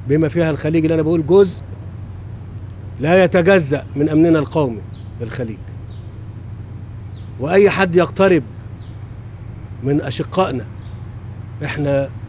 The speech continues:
سنتصدى له بكل قوة وبكل ما أوتينا من قوة. الكلام ده بقوله للمصريين قبل أي حد تاني. اوعوا، مع كل التقدير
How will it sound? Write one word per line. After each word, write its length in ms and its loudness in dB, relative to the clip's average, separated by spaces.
سنتصدى 680 2
له 260 4
بكل 480 4
قوة 400 2
وبكل 420 4
ما 100 4
أوتينا 420 2
من 160 6
قوة. 380 8
الكلام 320 4
ده 80 8
بقوله 320 8
للمصريين 840 6
قبل 240 2
أي 180 6
حد 260 -2
تاني. 340 0
اوعوا، 420 8
مع 140 -2
كل 200 6
التقدير 640 4